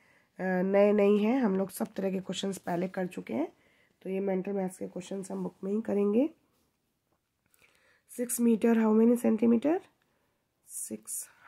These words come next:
हंड्रेड, हंड्रेड से इसको मल्टीप्लाई करेंगे। Then टू liter is equal to two thousand milliliter, थाउजेंड से मल्टीप्लाई करेंगे। थ्री थाउजेंड gram is equal to how many K G?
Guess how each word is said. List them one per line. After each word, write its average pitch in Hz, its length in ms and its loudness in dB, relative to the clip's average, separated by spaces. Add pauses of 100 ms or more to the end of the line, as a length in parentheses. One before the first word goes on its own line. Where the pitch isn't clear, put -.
हंड्रेड, 170 420 -6 (400)
हंड्रेड 180 240 -4
से - 100 -8
इसको 190 200 -10
मल्टीप्लाई 185 500 -4
करेंगे। 202 460 -2 (600)
Then 226 280 2
टू 254 200 4
liter 240 360 4
is 226 200 4
equal 226 300 2
to 302 100 6 (840)
two 214 240 -2 (220)
thousand 196 520 2 (460)
milliliter, 165 600 -4 (140)
थाउजेंड 180 320 -4
से 190 100 -10
मल्टीप्लाई 190 460 -6
करेंगे। 220 440 0 (920)
थ्री 277 280 4 (480)
थाउजेंड 208 460 0
gram 190 320 2
is 185 140 -2
equal 190 260 -2
to 208 160 -2
how 185 220 0
many 208 260 2
K 214 160 6
G? 277 100 6